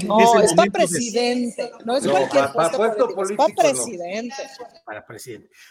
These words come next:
Speaker 2: Un mensaje a sus futuros votantes para cerrar esta mesa, por favor, Fernando.
Speaker 3: No, pues agradecerle a, ya a, a, a estas, eh, hordas de, de seguidores del pueblo bueno que están ya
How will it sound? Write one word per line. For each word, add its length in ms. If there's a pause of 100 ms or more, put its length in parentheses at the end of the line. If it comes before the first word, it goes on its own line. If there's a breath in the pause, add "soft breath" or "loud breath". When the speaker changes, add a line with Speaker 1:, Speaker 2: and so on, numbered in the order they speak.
Speaker 2:
Un 180
mensaje 480
a 60
sus 180
futuros 360
votantes 520
para 220
cerrar 380 (220 loud breath)
esta 260
mesa, 320
por 140
favor, 460 (100)
Fernando. 380
Speaker 3:
No, 260
pues 220
agradecerle 1000
a, 500
ya 320 (120)
a, 800 (400)
a, 240
a 60
estas, 540
eh, 760 (400)
hordas 680
de, 200
de 200
seguidores 720
del 200
pueblo 380
bueno 420
que 80
están 340
ya 340